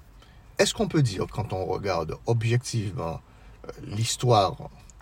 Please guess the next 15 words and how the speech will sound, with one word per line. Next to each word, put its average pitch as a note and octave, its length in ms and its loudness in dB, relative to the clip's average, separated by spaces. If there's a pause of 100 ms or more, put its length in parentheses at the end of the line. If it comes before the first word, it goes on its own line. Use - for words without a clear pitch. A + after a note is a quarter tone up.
(160)
de G#3+ 120 -6
la F#3 120 -4
Guadeloupe, F2+ 420 -4
de C#3 80 -4
la F#3 80 -4
Martinique, G#2 540 -6
de A2+ 80 -4
la - 120 -8
Guyane, G#2+ 520 -4 (420)
que C#3+ 240 4 (180)
l'assimilationnisme D3+ 1400 0 (440)
a C3 100 8
été C#3 540 2
du A#2 300 2
côté, B2 520 -2